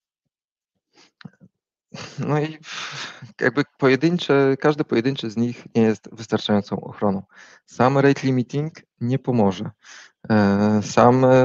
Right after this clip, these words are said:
two F A nie pomoże, samo blacklistowanie adresów I P też nie pomoże. Natomiast razem, skombinowane, e, no wiecie, tutaj już jest,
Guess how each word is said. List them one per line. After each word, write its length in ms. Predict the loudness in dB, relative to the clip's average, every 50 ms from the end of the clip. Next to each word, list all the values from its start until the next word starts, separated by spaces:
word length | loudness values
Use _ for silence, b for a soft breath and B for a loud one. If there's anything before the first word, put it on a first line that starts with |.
| 2
two 140 | 2 2 0
F 160 | 2 2 4
A 20 | 2
nie 200 | 2 2 0 -2
pomoże, 580 | 0 0 2 2 2 2 2 2 2 2 0 -2
samo 360 | -6 -4 0 2 2 2 2 0
blacklistowanie 1000 | 2 2 0 0 0 -4 -10 -6 -4 -2 0 2 2 2 4 4 2 2 0 -2 _ _ _ _
adresów 420 | -8 -4 -2 -2 -2 -2 -4 -8 -6 -6
I 80 | -6 -6
P 400 | -6 -8 -8 -8 -8 -8 -10 b b b b b b _
też 220 | -4 -2 -2 0
nie 100 | 0 0
pomoże. 360 | 2 2 0 0 0 -2 -4
Natomiast 480 | -4 -4 -2 -2 -2 -2 -2 -4 -8 -8 _
razem, 560 | 0 2 4 4 2 2 2 0 0 0 -4 -8
skombinowane, 920 | -14 -10 -4 -2 -2 0 0 0 0 0 2 2 2 2 2 2 0 0 -4 B B B B B B B B B B B _ _ _ _ _ -4 2
e, 560 | 4 4 6 6 6 4 4 4 4 2 2 -2 -6 _ _ _ _ _
no 140 | -4 -2 -2
wiecie, 380 | 0 -2 -2 -2 -4 -10 -10 -12 -14 _ _ _ _ _ _
tutaj 300 | -8 -4 0 2 2 2
już 180 | 0 -2 -2 -2
jest, 260 | -2 -2 -2 -6 _